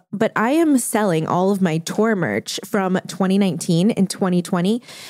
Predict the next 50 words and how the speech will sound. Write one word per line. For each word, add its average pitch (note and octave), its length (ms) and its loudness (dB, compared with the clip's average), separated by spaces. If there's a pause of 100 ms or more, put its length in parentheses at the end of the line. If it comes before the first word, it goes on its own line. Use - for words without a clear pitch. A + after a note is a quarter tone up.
(120)
I G3+ 40 2
mean, G#3 100 2
it's F#3+ 220 -2
just G3 320 -2
sitting G3 480 2
in F#3+ 120 0
a E3+ 80 0
storage E3+ 460 0
unit G3 220 2
right G#3 180 0
now. G#3+ 240 2
So G#3+ 160 -2
I F3+ 80 2
figured F3+ 560 0
might F3+ 380 2
as F3+ 160 0
well E3 400 0
just F3 320 -4 (160)
put G3 160 -4
that F3+ 160 0
up E3+ 160 -2
on E3+ 80 0
my E3 160 4
website F3 720 -2
<laughs> - 20 0
and E3+ 260 0 (440)
put G3+ 220 0
them G3 140 0
on G3 240 2
sale. F3 400 0
So E3 460 0
they're F3+ 360 0
there F#3+ 340 2
if - 180 -8
you F3+ 80 4
wanna E3+ 180 2
go D#3+ 120 0
to F3+ 40 0
stassi E3+ 400 -2
schroeder D#3 320 0
dot D3 220 -2
com. E3 360 -2 (380)
But B3 420 0 (280)
what G3+ 340 0
that G4+ 140 2
has D4+ 180 -2
turned A#3+ 300 0
me F#3+ 200 4
into G3+ 500 -2 (120)
is, D4 440 2